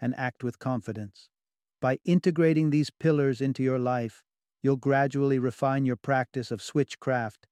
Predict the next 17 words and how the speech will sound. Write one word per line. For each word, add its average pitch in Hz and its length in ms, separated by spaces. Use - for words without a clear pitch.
enabling 143 560
you 135 140
to 123 100
gracefully 139 680
adapt 127 400
to 123 100
change, 127 540
embrace 135 440
new 143 200
opportunities, 127 880
and 127 220
navigate 135 540
the 135 100
uncertainties 131 720
of 117 100
life 120 300
with 123 220